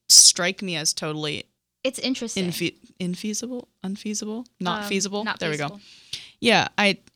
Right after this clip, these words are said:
Speaker 1: it, but it was this idea that you could develop contact lenses that would start recording video
Speaker 2: Yeah.
Speaker 1: if you, like, blink your eyes however many times or something like that, which
Speaker 2: Yeah.
Speaker 1: is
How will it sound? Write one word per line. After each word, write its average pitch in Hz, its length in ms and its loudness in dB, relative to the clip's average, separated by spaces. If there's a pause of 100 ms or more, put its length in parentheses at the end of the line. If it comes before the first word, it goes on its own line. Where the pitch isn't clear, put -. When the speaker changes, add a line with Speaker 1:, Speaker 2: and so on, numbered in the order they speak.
Speaker 1:
it, 202 180 -2
but 208 120 2
it 208 60 4
was 202 300 2
this 196 240 -2
idea 196 400 2
that 175 180 0 (560)
you 190 140 -2
could 185 120 0
develop 170 380 0
contact 180 420 0
lenses 170 340 -4
that 156 160 -4
would 156 140 -4
start - 300 4
recording 156 800 -6 (140)
video 165 800 0
Speaker 2:
Yeah. 214 240 -10 (300)
Speaker 1:
if - 200 -20
you, 151 120 -6
like, 139 180 -8
blink 135 260 -8
your 127 80 -8
eyes - 240 -4
however 143 240 -8
many 90 200 -12
times - 260 -10
or - 40 -8
something - 260 -6
like - 160 -14
that, 139 200 -4
which - 160 -8
Speaker 2:
Yeah. 156 60 -4
Speaker 1:
is - 160 0